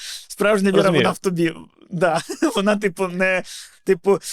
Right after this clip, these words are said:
Speaker 1: я розумію, що, можливо, твоє життя покращив навіть і Мунтян, але, блядь, ти йому віддаєш свою хату за це. Якось не схоже, що це щось всередині тебе. <laughs> Це ж
Speaker 2: Ну, блін, ну, понятно. Ну, ка-, звичайно, звичайно. Е, так, а,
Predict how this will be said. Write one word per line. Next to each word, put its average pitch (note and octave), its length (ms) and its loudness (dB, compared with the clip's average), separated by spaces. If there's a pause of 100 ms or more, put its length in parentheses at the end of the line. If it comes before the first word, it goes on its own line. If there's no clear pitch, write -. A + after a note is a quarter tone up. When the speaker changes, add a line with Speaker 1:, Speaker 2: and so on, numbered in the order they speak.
Speaker 1:
я B3 120 4
розумію, A3 340 0
що, F#3 320 0
можливо, F#3+ 460 2
твоє F3+ 260 2
життя F3 300 0
покращив E3 520 -2
навіть E3 300 0
і F3 40 -6
Мунтян, A#3 500 0 (260)
але, F3+ 260 2
блядь, F3+ 420 0
ти G#3+ 160 -4
йому G#3 320 0 (420)
віддаєш G3 420 2
свою F#3 220 2
хату F3+ 340 0
за D#3+ 120 -2
це. D#3+ 340 -2 (160)
Якось A3 560 0
не G3+ 160 0
схоже, G3+ 340 2
що G3 120 -6
це F#3+ 160 -2
щось F3+ 200 -4
всередині F3 460 0
тебе. D#3 440 -2 (120)
<laughs> G3+ 120 -12
Це D#4+ 180 -4
ж - 240 -8
Speaker 2:
Ну, G3+ 420 0
блін, A#2+ 340 -4
ну, A#2+ 120 -4
понятно. C3 420 -2
Ну, C3 160 -2
ка-, A#2+ 220 -4
звичайно, G2+ 580 -4
звичайно. G2+ 500 -8 (140)
Е, A2+ 200 -4 (220)
так, - 120 -12 (840)
а, A#2 280 -2